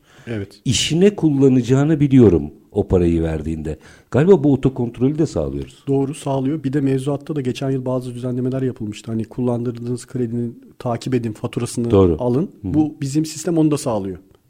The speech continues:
Speaker 1: O krediyi kullandığında, o kartı aldığında, o kart zaten bu bahsettiğim vade sağlayan kart sadece bizim platformda geçiyor.
Speaker 2: Bunun muadili var mı?
Speaker 1: Bu söylediğim sistemin
Speaker 2: Dünyadan,
Speaker 1: mi?
Speaker 2: ha?
Speaker 1: E, benim bildiğim yok. Kapalı devre,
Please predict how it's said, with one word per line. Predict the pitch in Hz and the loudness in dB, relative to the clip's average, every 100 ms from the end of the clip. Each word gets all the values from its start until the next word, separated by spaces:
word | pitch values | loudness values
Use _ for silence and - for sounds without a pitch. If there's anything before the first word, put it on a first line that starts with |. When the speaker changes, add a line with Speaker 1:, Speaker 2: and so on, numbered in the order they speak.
| _ | _
Speaker 1:
O | 135 | -4
krediyi | 135 139 135 131 135 | 0 0 0 -4 -6
kullandığında, | - 135 131 127 131 117 | -6 -2 0 0 0 -2
o | 117 | -4
kartı | 131 120 123 | -4 -4 -6
aldığında, | - 123 123 123 117 147 - _ _ _ | -4 -4 -2 -2 -2 -6 -10 _ _ _
o | - 143 | -4 -2
kart | 147 139 143 | 0 -4 -4
zaten | 135 131 139 135 _ - | -6 -4 -6 -8 _ -6
bu | 131 | -4
bahsettiğim | 127 123 135 131 139 127 | -2 -4 -8 -6 -4 -2
vade | 127 131 | -2 -2
sağlayan | 135 127 117 117 | -4 -4 -4 -6
kart | 202 | -8
sadece | - 160 151 | -4 -4 -4
bizim | 156 156 | -4 -4
platformda | 147 113 110 101 | -4 -4 -6 -6
geçiyor. | 92 - - _ _ _ _ - - - | -8 -14 -20 _ _ _ _ -20 -18 -2
Speaker 2:
Bunun | 123 190 120 | 0 0 0
muadili | 101 101 117 160 196 | 2 2 2 0 0
var | 196 | 0
mı? | 202 107 131 - _ _ _ _ _ _ _ | -2 -4 -6 -12 _ _ _ _ _ _ _
Speaker 1:
Bu | 127 143 - | -6 -6 -10
söylediğim | - 135 131 233 | -2 0 0 -2
sistemin | - 117 98 95 | -4 -2 2 4
Speaker 2:
Dünyadan, | 90 95 90 | 4 0 -2
Speaker 1:
mi? | |
Speaker 2:
ha? | 104 117 139 - | -2 -4 -8 -12
Speaker 1:
E, | 135 123 - | -14 -14 0
benim | 143 170 165 | 2 4 2
bildiğim | 156 160 170 | 0 0 2
yok. | 160 190 - _ | 0 -2 -10 _
Kapalı | 143 151 165 160 | -4 0 2 4
devre, | 139 117 110 | 2 2 -4